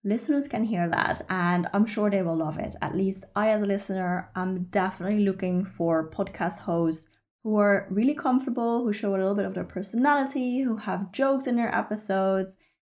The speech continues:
If that's your style, or that I can just really relate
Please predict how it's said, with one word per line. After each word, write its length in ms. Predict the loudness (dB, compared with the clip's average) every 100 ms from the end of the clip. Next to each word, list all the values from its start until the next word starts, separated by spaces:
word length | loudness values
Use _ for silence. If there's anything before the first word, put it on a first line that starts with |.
| _ _ _
If 160 | 0 4
that's 220 | 2 2
your 120 | 0
style, 500 | 0 0 2 2 0 -8 _ _
or 720 | 2 6 8 8 6 4 0 0
that 160 | 4
I 100 | 4
can 160 | 4 2
just 160 | 2 2
really 300 | 0 0 0
relate 640 | -2 0 -2 -4 -8